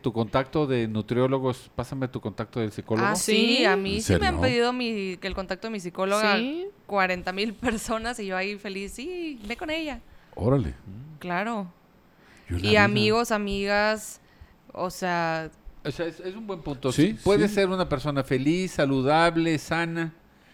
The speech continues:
Speaker 1: y aún con ello es, ven ustedes necesario ir con un psicólogo. Porque te descargas, porque, eh, ¿qué?
Speaker 3: Pues no necesario, o sea, ya depende de la decisión de cada, de cada
Speaker 2: Sí,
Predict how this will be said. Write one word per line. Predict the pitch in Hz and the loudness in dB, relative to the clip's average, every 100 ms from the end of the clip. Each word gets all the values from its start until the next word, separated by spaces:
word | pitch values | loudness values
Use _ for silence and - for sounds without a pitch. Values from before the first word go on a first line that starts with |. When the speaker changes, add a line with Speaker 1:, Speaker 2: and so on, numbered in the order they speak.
| - - | -20 -6
Speaker 1:
y | 131 | 4
aún | 131 139 160 | 6 8 6
con | 170 180 165 | 2 -2 -2
ello | 170 165 170 165 - - - - _ _ _ _ | -2 0 -2 -4 -12 -20 -20 -20 _ _ _ _
es, | - 147 127 - - | -6 -4 -6 -16 -10
ven | 135 143 | -6 -6
ustedes | 143 151 139 | -4 -4 -2
necesario | 131 113 123 131 135 131 | -4 -4 -2 0 0 0
ir | 123 127 | -2 -4
con | 127 120 | -4 -4
un | 123 | -6
psicólogo. | 127 - 110 98 - _ _ _ _ _ _ - | -6 0 0 0 -4 _ _ _ _ _ _ -10
Porque | - 117 117 | -8 -6 -8
te | - 104 | -6 -6
descargas, | 101 - 117 120 127 135 127 | -8 -10 -8 -6 -6 -8 -8
porque, | 117 101 101 98 90 _ _ _ _ _ _ _ - | -12 -8 -8 -8 -10 _ _ _ _ _ _ _ -18
eh, | - 107 | -14 -8
¿qué? | - 123 110 - _ | -4 -2 -4 -16 _
Speaker 3:
Pues | 311 | -2
no | 330 | 2
necesario, | 359 403 - 311 302 | 2 2 2 2 2
o | |
sea, | 226 | 2
ya | 214 208 | 2 4
depende | 226 269 254 | 4 2 2
de | 262 262 | 2 2
la | 214 175 | 2 0
decisión | 180 180 190 196 | -2 -6 -6 -6
de | 190 | -4
cada, | 190 185 185 170 - - | -2 0 0 -2 -6 -12
de | 185 | -10
cada | - | -6
Speaker 2:
Sí, | 190 | -6